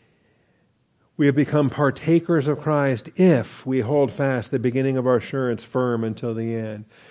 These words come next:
This has nothing to do with being saved or having eternal life or going to heaven when you die. This has everything to do with being a partaker in Christ,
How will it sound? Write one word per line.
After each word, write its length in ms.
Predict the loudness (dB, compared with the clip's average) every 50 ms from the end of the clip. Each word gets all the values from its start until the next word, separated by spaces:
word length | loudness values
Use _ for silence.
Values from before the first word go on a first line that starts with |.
| -20 _ _
This 140 | -8 -2 0
has 140 | 0 2 2
nothing 240 | 2 2 2 0
to 80 | 0 2
do 120 | 4 4
with 160 | 4 4 4 2
being 240 | 2 2 2 0
saved 400 | 0 0 0 2 4 4 4 2
or 60 | 2 -2
having 320 | -2 -2 -2 -2 -2 -2
eternal 340 | -2 -2 -2 -2 0 0 2
life 320 | 2 2 2 0 0 -2
or 60 | -2
going 240 | -2 0 0 0 0
to 40 | 0
heaven 220 | 0 -2 -2 -2
when 120 | -2 -2 -2
you 100 | -2 -2
die. 300 | 0 0 0 0 0 -2 -4 -12 -20 -20 -20 -8 -2
This 200 | 0 0 2 2
has 160 | 2 2 2
everything 520 | 2 2 2 4 4 2 2 2 0 0 0
to 140 | 0 0 2
do 260 | 2 4 4 4 4
with 260 | 4 4 2 2 0
being 240 | 0 0 0 2 2
a 100 | 2 2
partaker 840 | 0 0 0 0 0 0 -2 -4 0 2 2 2 2 0 0 0
in 240 | 0 -2 -2 -4 -4
Christ, 420 | -4 -2 -2 0 0 0 -2 -4